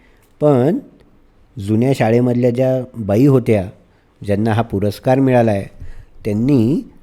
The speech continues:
काय काय केलं हे तिला आठवतं. आणि त्या ॲक्टिव्ह टीचर असल्यामुळं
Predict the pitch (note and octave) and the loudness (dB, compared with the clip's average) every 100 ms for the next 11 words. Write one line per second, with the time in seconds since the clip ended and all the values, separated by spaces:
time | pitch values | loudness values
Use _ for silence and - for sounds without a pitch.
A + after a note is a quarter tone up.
0 | - G#2+ G2 B2 C#3 C#3 C3+ B2+ F#2+ - | -6 -4 -2 0 0 2 2 4 2 -6
1 | _ _ - A#2+ A#2 G2+ A#2 G#3 - _ | _ _ -6 -4 -2 0 0 0 -4 _
2 | - F#2+ - G2+ F2+ F2 - _ _ _ | -10 -8 -4 -4 -4 -10 -14 _ _ _
3 | _ _ _ _ _ _ _ _ _ _ | _ _ _ _ _ _ _ _ _ _
4 | _ _ _ _ _ _ _ _ _ _ | _ _ _ _ _ _ _ _ _ _
5 | _ - D#3 D#3+ E3+ F3 E3+ - - _ | _ -6 -6 -2 0 -2 -4 -12 -20 _
6 | - D3 - F#3 E3+ E3 E3+ E3 D3 E3+ | -6 -6 2 2 4 2 4 4 2 0
7 | F3 F#3+ C3+ D3 | 4 6 6 4